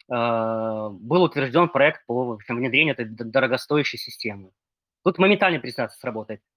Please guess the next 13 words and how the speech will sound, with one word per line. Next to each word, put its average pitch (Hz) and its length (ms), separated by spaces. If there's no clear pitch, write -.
А 143 100
иногда 170 420
ты 196 60
другой 196 300
слышит - 280
клиентов. 139 380
Например, 160 420
э, 117 40
у 120 1600
меня 170 180
был 165 120
клиент, 175 420
э, 139 240